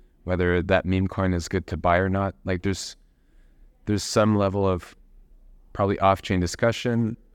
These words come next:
Uh, you know, maybe it's, you know, you see the account and they're, "Oh, that's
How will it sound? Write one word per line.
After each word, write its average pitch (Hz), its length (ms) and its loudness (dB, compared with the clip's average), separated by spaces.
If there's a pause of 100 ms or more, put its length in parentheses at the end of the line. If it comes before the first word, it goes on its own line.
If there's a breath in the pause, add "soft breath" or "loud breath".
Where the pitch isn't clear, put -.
(140)
Uh, 78 460 -2 (140)
you 92 80 -2
know, 85 100 2
maybe 85 260 2
it's, - 280 -4
you 87 100 -6
know, 82 140 -2
you 90 160 -2
see - 180 -2
the 90 140 2
account 101 460 0
and 90 100 -2
they're, 90 200 -2
"Oh, 110 220 2
that's 85 260 -4